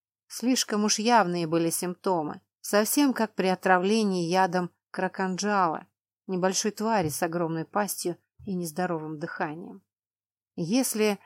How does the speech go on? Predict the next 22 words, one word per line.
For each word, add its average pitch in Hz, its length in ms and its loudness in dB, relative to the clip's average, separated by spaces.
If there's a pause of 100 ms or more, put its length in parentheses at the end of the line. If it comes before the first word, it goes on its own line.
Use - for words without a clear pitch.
(160)
при 214 160 2
выдохе 208 440 0
яд 208 220 4
настолько 202 520 0
сконцентрирован, 190 1000 0
что - 280 -2
жертва 202 400 0
моментально 185 640 0
падает 180 580 -2 (160)
замертво, 190 840 -2
то 226 100 -6
в - 80 -14
тумане 269 400 4
он 254 120 4
был 254 160 4
рассеян, 233 720 2 (640)
поэтому 233 420 0
отравление 190 680 0
происходило 170 680 -6
медленно. 170 640 -10 (1400)
«Что - 300 -4
такое?» 180 520 -2